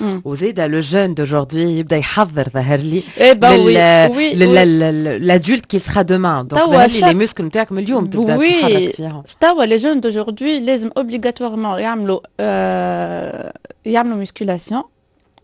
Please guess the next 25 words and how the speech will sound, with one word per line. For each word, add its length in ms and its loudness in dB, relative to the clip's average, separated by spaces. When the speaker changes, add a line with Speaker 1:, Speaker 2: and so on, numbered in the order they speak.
Speaker 1:
وياكلوا 360 -4
لي 180 -6
بروتيين، 480 -8
وما 220 0
ينساوش، 680 -4
ما 100 -6
ينساوش 600 -8
جملة 400 -6
لي 140 -4
نوتريمون، 540 -10
لي 600 -6
مي-، 220 -4
لي 540 -4
فيتامين 500 -6
اي 60 -6
لي 120 -4
مينيرو 520 -6
اللي 220 -6
هما 280 -6
في 100 -18
الخضرة 380 -10
والغلة، 400 -6
خاطر 280 -12
on 360 -6
est 140 -6